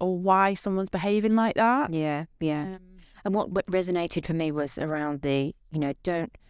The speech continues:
Speaker 2: assume about, uh, or make judgments about children who you think are being naughty.
Speaker 1: Yeah.
Speaker 2: That, I know, so, uh, kids have meltdowns in supermarkets. That's what's happened, and, and that's what does happen. And, you know, you see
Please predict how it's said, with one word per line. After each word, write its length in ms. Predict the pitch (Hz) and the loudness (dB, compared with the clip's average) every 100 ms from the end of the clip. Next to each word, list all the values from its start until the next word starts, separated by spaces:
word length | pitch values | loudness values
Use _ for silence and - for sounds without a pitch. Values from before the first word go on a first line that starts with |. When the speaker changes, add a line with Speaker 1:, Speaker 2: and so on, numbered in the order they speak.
| - - - | -20 -20 -6
Speaker 2:
assume 540 | 156 - - 151 165 - | -4 -2 0 2 0 -4
about, 680 | 151 156 147 151 - - - _ | -2 0 0 -2 -6 -8 -10 _
uh, 180 | 156 147 | -2 -2
or 80 | 151 | 0
make 220 | 147 135 - | -2 -2 -2
judgments 560 | 139 151 147 143 - - | -2 -2 -2 -4 -6 -6
about 320 | 151 143 - | -4 -4 -4
children 440 | - 156 143 147 | -2 -2 0 0
who 120 | 139 | 0
you 120 | 151 143 | 0 0
think 340 | 156 135 - | -2 -2 -2
are 100 | 131 | -2
being 280 | 139 139 143 | 0 0 0
naughty. 500 | 143 147 - 196 214 _ _ _ | 0 -4 -2 -2 -2 _ _ _
Speaker 1:
Yeah. 340 | 170 160 156 151 - | -6 -4 -6 -8 -6
Speaker 2:
That, 260 | 185 165 - _ - | -2 -2 -6 _ -6
I 140 | 165 151 | -2 0
know, 180 | 139 127 | 0 -2
so, 440 | - 147 135 - - - 131 | -2 -2 0 -2 -6 -4 0
uh, 260 | 143 - - - _ _ - - - - - | 2 0 -10 -20 _ _ -20 -20 -20 -20 -2
kids 200 | 214 170 | -2 0
have 180 | 156 147 | -2 0
meltdowns 600 | 147 143 - 143 143 139 | 0 0 0 0 0 -2
in 120 | 147 | -4
supermarkets. 640 | 135 151 156 147 143 - - | 0 0 0 -2 -2 -6 -2
That's 260 | 143 - 147 | -4 -2 -6
what's 160 | - | -2
happened, 360 | 143 - 147 135 | -4 -2 -4 -4
and, 120 | - - | -6 -4
and 80 | 294 | -4
that's 160 | - | -4
what 140 | - - | -6 -4
does 160 | 139 | -6
happen. 340 | - 127 - 143 | -4 -4 0 0
And, 200 | 139 135 _ _ _ - | 0 -4 _ _ _ -2
you 80 | |
know, 80 | 160 | 0
you 200 | 143 151 | 2 0
see 500 | - - 156 147 - | -2 -4 -2 -2 -4